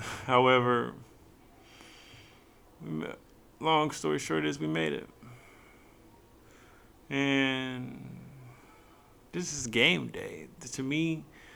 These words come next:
this is my why. This is why I'm going hard in the gym, so I can keep up with them.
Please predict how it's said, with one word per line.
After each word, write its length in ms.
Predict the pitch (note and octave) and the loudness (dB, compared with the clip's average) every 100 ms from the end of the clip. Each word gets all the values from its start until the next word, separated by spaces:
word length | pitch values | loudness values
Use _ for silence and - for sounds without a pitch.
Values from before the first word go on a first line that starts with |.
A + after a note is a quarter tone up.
| - - - | -20 -20 -8
this 120 | C#3 | -6
is 180 | D#3 C#3+ | -4 -4
my 240 | C#3 C3 | -2 0
why. 520 | B2+ C#3 D3+ C#3+ B2+ | 2 4 4 4 2
This 260 | A#2+ B2 C#3 | -2 -4 -2
is 160 | C#3 C3+ | -2 8
why 320 | C3+ C3+ C3+ | 10 12 12
I'm 960 | C3 B2 B2 A#2+ A#2+ A#2 G2+ D2+ - - - - - | 10 8 8 4 2 0 -2 -6 -10 -16 -20 -18 -2
going 320 | D3 C#3+ C#3+ | 6 8 8
hard 420 | B2+ B2 C#3 C#3+ C3+ | 6 8 8 8 6
in 120 | C#3 | 2
the 80 | C3+ | 0
gym, 540 | B2+ C#3 D3+ C#3+ C3+ | 0 2 4 2 0
so 180 | B2 C#3 | -2 -2
I 40 | D3 | -2
can 140 | C#3 | -2
keep 280 | - C#3+ C#3 | 0 0 2
up 140 | C3+ | 2
with 200 | C#3 C3 | 0 -2
them. 420 | - D#3+ C#3+ C3 | 4 6 4 0